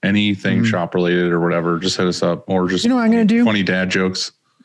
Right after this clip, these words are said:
Speaker 2: Yeah. Do you know what, do you know what I wanna do? The next, when this comes out, video, on video, YouTube, comment on the video,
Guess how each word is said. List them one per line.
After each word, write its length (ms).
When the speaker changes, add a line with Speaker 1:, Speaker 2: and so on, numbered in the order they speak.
Speaker 2:
Yeah. 200
Do 60
you 60
know 80
what, 140
do 120
you 60
know 60
what 120
I 60
wanna 220
do? 180
The 140
next, 720
when 180
this 140
comes 260
out, 320
video, 480
on 160
video, 460
YouTube, 460
comment 560
on 140
the 60
video, 520